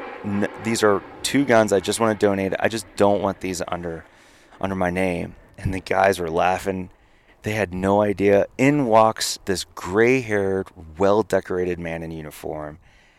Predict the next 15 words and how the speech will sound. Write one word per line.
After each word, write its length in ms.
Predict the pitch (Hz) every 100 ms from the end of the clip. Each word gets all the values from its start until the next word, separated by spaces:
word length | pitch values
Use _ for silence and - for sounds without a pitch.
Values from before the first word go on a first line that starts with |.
| _ _ _ -
And 260 | 104 95
these 220 | 90 92
two 240 | - 113 104
officers 460 | 104 104 101 98
are 80 | 104
like, 200 | 107 104
"Hey, 340 | - 151 165 123
Chief, 540 | - 202 - - - _ _ _ _ _
come 200 | - 202
over 200 | 196 135
here." 400 | 98 80 76 78 _
And 160 | - 92
Chief 320 | - 113 -
walks 320 | 104 95 -
in, 300 | 98 95 92